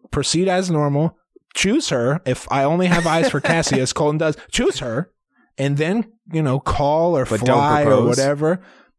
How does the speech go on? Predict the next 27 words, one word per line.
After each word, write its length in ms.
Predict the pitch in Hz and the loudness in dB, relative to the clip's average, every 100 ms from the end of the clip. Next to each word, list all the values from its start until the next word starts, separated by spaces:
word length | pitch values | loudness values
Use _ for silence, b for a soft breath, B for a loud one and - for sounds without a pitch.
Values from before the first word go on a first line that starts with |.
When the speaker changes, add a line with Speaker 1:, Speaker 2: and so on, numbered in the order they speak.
| _ - | _ -4
Speaker 1:
to 220 | 165 190 | -2 0
the 140 | 226 | -2
dad 840 | 185 147 135 139 170 123 98 143 - _ | -4 -6 -6 -2 0 0 -2 -4 -6 _
if, 320 | 117 - - | -8 -8 -6
if 240 | 113 107 120 110 | -6 -4 -6 -6
it's 200 | 113 - | -6 -4
that 180 | 117 147 | -2 0
important 340 | 175 180 170 131 | 0 0 0 0
to 60 | |
her, 160 | 120 113 | 0 0
which 200 | 127 165 | 0 -2
it 100 | 151 | -4
is. 380 | 87 92 - - b b b _ _ _ | -4 -6 -6 -10 b b b _ _ _
I 100 | 123 | -6
think 240 | - 302 247 | -2 -4 -4
if, 140 | 165 - 139 | -6 -6 -4
I 100 | 139 | -2
think 220 | 285 269 | -2 -2
if 220 | 156 - | -4 -4
it 60 | 139 | -2
wasn't 240 | 143 160 | 0 0
that 100 | 135 | -2
important 340 | 120 127 147 110 | -2 -2 -2 -2
to 40 | |
her, 60 | 101 | -4
Colton 260 | 143 117 110 | -2 -2 -2
would 220 | 95 | -4